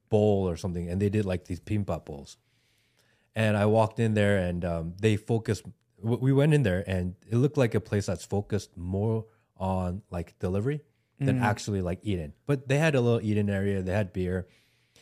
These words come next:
Speaker 1: And I was talking to the manager, and he saw, like, me and my wife, he saw two Korean people walk in, and it was the first time he's seen Korean people walk into their Korean restaurant.
Speaker 2: Wow.
Speaker 1: Because there's no Koreans there.
Speaker 2: Yeah.
Speaker 1: And he gave us his food, and he's like, "Hey, can you try this? Can you try this? Can you try this?" 'Cause he wanted some feedback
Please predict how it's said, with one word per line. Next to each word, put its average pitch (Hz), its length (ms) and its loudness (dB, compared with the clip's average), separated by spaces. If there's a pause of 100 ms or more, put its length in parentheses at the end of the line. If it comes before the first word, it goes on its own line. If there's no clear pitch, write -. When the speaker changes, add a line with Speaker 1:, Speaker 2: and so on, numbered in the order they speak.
(280)
Speaker 1:
And 110 140 2
I 107 40 4
was 98 120 0
talking 143 260 2
to 101 40 -2
the 87 60 -2
manager, 101 540 0
and 92 200 -4
he 117 180 -2
saw, 110 360 -2 (120)
like, 95 180 -4
me 110 120 2
and 107 60 0
my 90 100 -2
wife, 107 260 -2
he 113 100 -8
saw 104 260 -2 (100)
two - 200 -2
Korean 127 300 -2
people 90 240 -6
walk 80 280 -8
in, 82 180 -6 (420)
and 104 200 0
it 131 60 0
was 135 120 4
the 101 60 -6
first - 400 0
time 95 200 -2
he's 95 140 -6
seen 98 200 -4
Korean 127 280 -2
people 85 340 -8 (140)
walk 104 260 0
into 92 220 -4
their 85 120 -6
Korean 104 300 -4
restaurant. 80 380 -12
Speaker 2:
Wow. 113 320 -4 (220)
Speaker 1:
Because 110 180 0
there's 92 100 0
no 92 120 0
Koreans 120 280 -2
there. 69 260 -12
Speaker 2:
Yeah. 117 200 -6 (760)
Speaker 1:
And 113 280 2
he - 140 -4
gave 127 400 0
us 147 120 2
his 123 120 -4
food, 107 360 2
and 87 80 -4
he's 98 120 -6
like, 95 100 -6
"Hey, 95 100 -10
can - 180 -10
you 101 60 -4
try 98 220 -4
this? 95 140 -4
Can - 100 -12
you 95 60 -8
try 87 200 -6
this? 85 160 -6
Can - 140 -14
you 85 60 -8
try 82 180 -10
this?" 113 240 -8
'Cause - 220 -6
he 110 100 0
wanted 107 420 -2
some 95 140 -8
feedback 82 520 -8